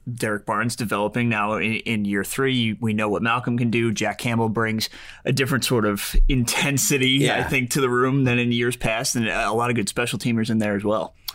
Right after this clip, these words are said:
Speaker 2: He is P J Clark. I am Tim Twentyman, and it's an interesting time, Peach. It's, you know, the
Speaker 1: Last
Speaker 2: last,
Speaker 1: one.
Speaker 2: the last preseason game, and then it's roster trim.
Speaker 1: Go time.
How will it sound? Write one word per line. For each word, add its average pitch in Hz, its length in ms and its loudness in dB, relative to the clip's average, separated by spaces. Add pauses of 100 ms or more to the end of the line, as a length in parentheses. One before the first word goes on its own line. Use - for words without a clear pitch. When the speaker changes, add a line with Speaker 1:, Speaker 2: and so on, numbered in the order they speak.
Speaker 2:
He 135 280 -2
is 117 140 0
P 110 160 -2
J 95 220 0
Clark. 85 480 -4
I 85 140 -4
am 80 140 -4
Tim 76 220 -6
Twentyman, 78 560 -4 (260)
and 85 640 -2 (720)
it's 117 220 -2
an 127 80 2
interesting 123 400 0
time, 135 220 -2
Peach. - 500 -4
It's, - 640 -2
you 104 100 0
know, 95 100 0
the 85 140 -6
Speaker 1:
Last 101 340 2
Speaker 2:
last, 170 80 2
Speaker 1:
one. 208 200 2
Speaker 2:
the 117 80 2
last 117 320 0
preseason 147 520 0
game, 95 440 0 (100)
and 101 240 2
then 101 600 0 (440)
it's - 220 -6
roster 92 360 -4
trim. 110 240 0
Speaker 1:
Go 120 40 2
time. - 260 -6